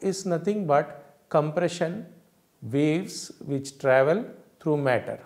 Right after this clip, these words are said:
They travel in water, steel, air, but they cannot travel through vacuum. Waves are characterized by amplitude, frequency, velocity,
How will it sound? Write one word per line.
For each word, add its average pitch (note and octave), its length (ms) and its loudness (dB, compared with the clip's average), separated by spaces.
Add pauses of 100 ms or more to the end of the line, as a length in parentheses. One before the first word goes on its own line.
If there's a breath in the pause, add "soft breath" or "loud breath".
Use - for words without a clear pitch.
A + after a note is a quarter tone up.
(600 soft breath)
They D#3 160 2
travel E3 580 4 (320)
in C#3+ 260 -4
water, C3+ 520 0 (240)
steel, E3 600 -6 (520 soft breath)
air, C3+ 460 6 (220)
but E3+ 260 0
they E3 140 0
cannot E3+ 440 -4
travel C#3 400 0
through G3+ 220 -6 (240)
vacuum. B2+ 420 0 (800 soft breath)
Waves C4+ 320 -2
are G#3+ 140 0
characterized D3+ 960 0 (500 soft breath)
by C#3 160 4
amplitude, D3 760 0 (360)
frequency, D3+ 880 -2 (340 soft breath)
velocity, C#3 840 2